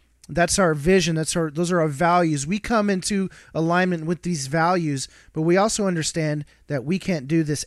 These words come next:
outside of unity. And that's the reason that we've crafted this statement the way that we have, because I can build a discipleship ministry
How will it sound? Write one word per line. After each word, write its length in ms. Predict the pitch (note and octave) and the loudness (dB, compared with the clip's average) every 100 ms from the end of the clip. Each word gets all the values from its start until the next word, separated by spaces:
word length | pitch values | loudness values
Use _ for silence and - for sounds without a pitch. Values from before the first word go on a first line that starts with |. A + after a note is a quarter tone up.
| - | -4
outside 480 | F#3 A#3 - D3+ C#3 | -2 0 -2 0 -2
of 100 | B2+ | -4
unity. 360 | D3 D3 B2 B2 | -4 -4 -4 -4
And 80 | |
that's 180 | D3 D#3 | -4 -4
the 140 | - C#3+ | -6 -4
reason 340 | D3+ D#3+ D3+ | -2 -2 -4
that 140 | B2+ | -4
we've 180 | B2+ B2+ | -6 -8
crafted 460 | - E3 D#3+ - C3 | -4 -2 -2 -6 -10
this 120 | C3 | -8
statement 340 | - D#3 C3+ | -6 -6 -6
the 60 | C3 | -6
way 140 | C3 | -4
that 100 | B2 | -6
we 100 | A#2 | -6
have, 280 | C#3 D#3+ A#2+ - - - - | -4 -4 -6 -10 -20 -18 -6
because 460 | D#3 F3 D3+ C#3 - _ _ _ _ _ _ _ _ _ _ _ - | -2 2 2 -2 -6 _ _ _ _ _ _ _ _ _ _ _ 0
I 140 | F3+ | 2
can 240 | - C#4 F3+ | 4 2 6
build 280 | G3 G3+ E3+ | 6 6 2
a 60 | |
discipleship 720 | D3+ D#3 F3 F3 F3+ - E3 C3+ | 0 0 0 0 -2 -2 -4 -2
ministry 720 | E3 E3+ D#3+ - D3+ C#3+ | -2 -2 -4 -4 -4 -4